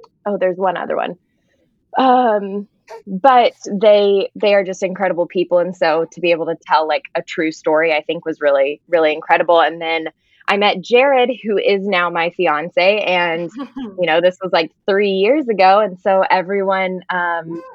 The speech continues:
Speaker 1: everyone thought that we were married in real life, like, all of the extras. And we were like,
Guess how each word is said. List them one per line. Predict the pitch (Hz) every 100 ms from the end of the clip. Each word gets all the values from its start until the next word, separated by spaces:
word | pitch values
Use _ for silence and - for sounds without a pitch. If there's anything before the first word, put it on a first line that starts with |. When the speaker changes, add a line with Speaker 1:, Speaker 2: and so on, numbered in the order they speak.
| - -
Speaker 1:
everyone | 208 214 208 196 190
thought | 190 180
that | 190
we | 170
were | 180
married | 175 175 180
in | 180 165
real | 175 170
life, | 170 165 175
like, | 165 160
all | 160
of | 165 160
the | -
extras. | 165 - 156 165
And | 175
we | 170
were | 175
like, | 170